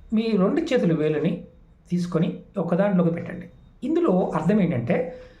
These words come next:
మన ఈ స-, ఈ గ్యాప్లు ఉన్న వాటిని సందులు అంటారు. అంగ సాముద్రికంలో దీనికి చాలా శక్తివంతమైన పరిహారాలు కూడా ఉంటాయి. అంటే దాంట్లో ఉన్న రేఖలు బట్టి జీవితాలు మారుతూ ఉంటాయి. ముందు ముందు వీడియోలో అది కూడా చెప్తాను.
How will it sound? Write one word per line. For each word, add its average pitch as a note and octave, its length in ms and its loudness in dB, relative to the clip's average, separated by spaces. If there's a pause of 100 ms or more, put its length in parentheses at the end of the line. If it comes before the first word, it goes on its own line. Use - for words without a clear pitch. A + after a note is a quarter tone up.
(200)
మన B3 440 2
ఈ A#3+ 180 2
స-, - 260 -2
ఈ G#3+ 200 4
గ్యాప్లు A#3+ 360 4
ఉన్న F#3+ 140 4
వాటిని D#3+ 600 0
సందులు F3+ 520 4
అంటారు. - 280 -6 (540)
అంగ A#3 160 2
సాముద్రికంలో G3 720 2
దీనికి E3 340 2
చాలా D#3 120 2
శక్తివంతమైన E3+ 760 0
పరిహారాలు D#3+ 440 0
కూడా D3 160 -4
ఉంటాయి. C3 320 -12
అంటే F3+ 140 2
దాంట్లో G3 380 2
ఉన్న F#3+ 160 4
రేఖలు F3 340 2
బట్టి - 420 -2 (240)
జీవితాలు F3 340 2
మారుతూ D#3+ 320 2
ఉంటాయి. F3+ 200 2
ముందు F3 160 4
ముందు F3+ 160 6
వీడియోలో E3+ 240 4
అది D#3+ 100 2
కూడా D#3 120 0
చెప్తాను. - 460 -4